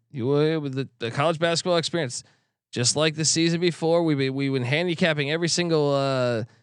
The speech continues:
D one basketball game for o-, over the past five years.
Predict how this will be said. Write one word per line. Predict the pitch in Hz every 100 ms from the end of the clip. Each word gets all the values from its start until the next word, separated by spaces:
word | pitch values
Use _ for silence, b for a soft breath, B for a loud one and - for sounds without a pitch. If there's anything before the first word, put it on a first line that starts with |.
| b _ -
D | 131 151
one | 165 151
basketball | 139 151 143 135
game | 120 120
for | 117 98
o-, | 143 123 85
over | 107 165 156
the | 139
past | 147 139 -
five | 151 120
years. | 131 117 78